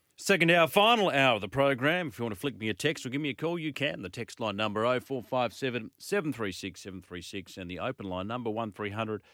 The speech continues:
zero one, eleven seventy. Uh, John says, "Quite the opposite. Jules Hutchie took all the blame, oh, regarding the Perth Wildcats." <laughs> Yes, that's right, John.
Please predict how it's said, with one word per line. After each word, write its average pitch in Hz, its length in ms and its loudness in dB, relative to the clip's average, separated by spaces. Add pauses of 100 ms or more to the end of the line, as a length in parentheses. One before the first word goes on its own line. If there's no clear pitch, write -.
(360)
zero 175 340 2
one, 151 380 4
eleven 135 480 0 (240)
seventy. 131 680 -2
Uh, 123 300 -2 (160)
John 156 280 0
says, 135 300 -2
"Quite 180 240 0
the 151 80 0
opposite. 156 400 0
Jules 139 300 -6
Hutchie 135 360 0
took - 200 -8
all 127 160 -2
the 107 80 0
blame, 104 320 2
oh, 107 140 4
regarding 101 420 0
the 92 60 -6
Perth 104 260 -4
Wildcats." 95 580 -4
<laughs> - 0 -
Yes, - 300 -2
that's 107 200 -4
right, 87 280 -4
John. 80 240 -10